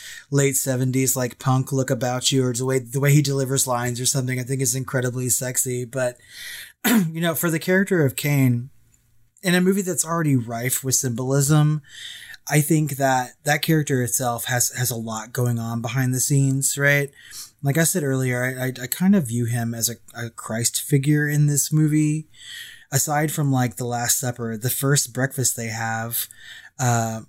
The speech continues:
Parker's character looks at him and says, "You know, you kinda look dead," right? And so, like, there's already foreshadowing there.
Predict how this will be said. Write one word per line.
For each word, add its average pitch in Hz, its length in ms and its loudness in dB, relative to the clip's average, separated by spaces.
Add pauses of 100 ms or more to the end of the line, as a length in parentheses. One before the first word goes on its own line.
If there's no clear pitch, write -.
Parker's 139 400 0
character 117 380 -4
looks 117 260 -2
at 123 60 -4
him 117 200 0
and 113 160 -4
says, 117 460 0
"You 135 80 6
know, 123 100 4
you 123 160 0
kinda 120 280 -4
look 127 300 0
dead," 107 360 -8 (180)
right? 120 380 0 (100)
And 131 140 -2
so, 127 260 -2
like, 123 480 -4
there's 117 200 -4
already 113 240 -4
foreshadowing 143 640 4
there. 113 280 -2